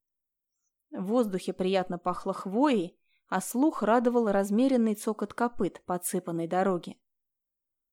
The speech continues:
В какой-то момент я даже перестала грустить и попыталась насладиться моментом. Но только я поймала гармонию с природой,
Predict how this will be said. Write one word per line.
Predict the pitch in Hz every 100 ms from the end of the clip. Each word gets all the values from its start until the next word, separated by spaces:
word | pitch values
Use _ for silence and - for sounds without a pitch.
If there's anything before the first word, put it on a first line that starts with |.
| _
В |
какой-то | - 208 262 247 233
момент | 226 233 254 233 208
я | 190 190
даже | 208 202
перестала | 196 208 196 - 208 202
грустить | 190 196 202 - - 233 - -
и | 185
попыталась | - - 202 214 214 208
насладиться | 196 - 208 202 196 -
моментом. | 170 175 170 160 - 196 - _ _ _ _ _
Но | 196 185
только | 233 226 202
я | 185
поймала | 190 190 190 175 175
гармонию | 185 180 180 175 170
с | -
природой, | - 175 226 311 294 277